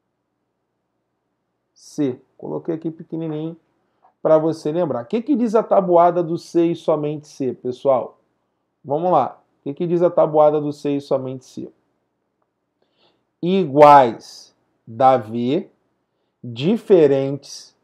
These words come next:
da F. Coloca aí no bate-papo, o Marcão. Iguais da V, diferentes da F. Aí eu vou analisar, tudo lindo. Olha aqui, ó. Vamos lá. O P, ó, o P é falso. O Q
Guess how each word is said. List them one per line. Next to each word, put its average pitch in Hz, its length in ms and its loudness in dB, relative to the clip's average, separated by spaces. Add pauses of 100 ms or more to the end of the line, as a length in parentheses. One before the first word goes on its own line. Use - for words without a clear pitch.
(120)
da 131 260 4
F. 113 440 -4
Coloca 226 380 0
aí 285 80 -8
no 220 60 -4
bate-papo, 190 640 2
o 139 40 -12
Marcão. 139 460 -6 (560)
Iguais 131 840 4
da 117 160 -4
V, 117 440 0 (500)
diferentes 147 960 -2 (240)
da 180 200 6
F. 120 320 -2
Aí 302 100 -4
eu 311 100 -2
vou 285 120 -2
analisar, 302 580 2
tudo 185 240 -10
lindo. 196 400 -6 (600)
Olha 156 220 2
aqui, 127 220 -4
ó. - 100 -12 (720)
Vamos 170 220 -6
lá. 110 260 -8
O 170 120 2
P, 190 500 4 (340)
ó, 123 260 -4 (100)
o 127 100 -8
P 151 480 0
é 226 100 -6
falso. - 640 0 (1160)
O 151 160 -2
Q 165 440 0